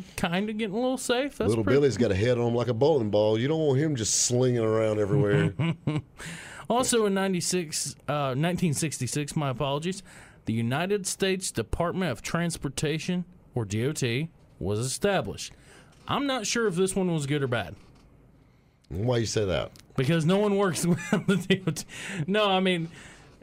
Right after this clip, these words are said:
Speaker 1: no, the D O T is a great program. It actually, it is. Those are the guys out there when you don't wanna be salting the roads for you. They're out there doing repairs. They're out there servicing you on the side of the road when you got a flat tire. These guys are actually the ones that put in work.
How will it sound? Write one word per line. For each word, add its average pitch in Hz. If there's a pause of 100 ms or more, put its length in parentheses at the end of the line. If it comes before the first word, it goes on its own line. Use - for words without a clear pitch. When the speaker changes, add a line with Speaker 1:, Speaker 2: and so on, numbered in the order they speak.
(200)
Speaker 1:
no, 214
the 190
D 233
O 196
T 185
is 127
a -
great 139
program. 120
It 107
actually, 110
it 71
is. 117
Those 131
are -
the 123
guys 120
out 120
there 113
when 117
you 143
don't 139
wanna 135
be 123
salting 135
the 123
roads 131
for 135
you. 127 (400)
They're 139
out 139
there 139
doing 139
repairs. 131
They're 135
out 139
there 139
servicing 143
you 139
on 135
the 127
side 143
of 131
the 123
road 135
when 131
you 131
got 131
a 117
flat 135
tire. 139 (420)
These 180
guys 143
are 120
actually 123
the 117
ones 117
that 95
put 120
in 107
work. 104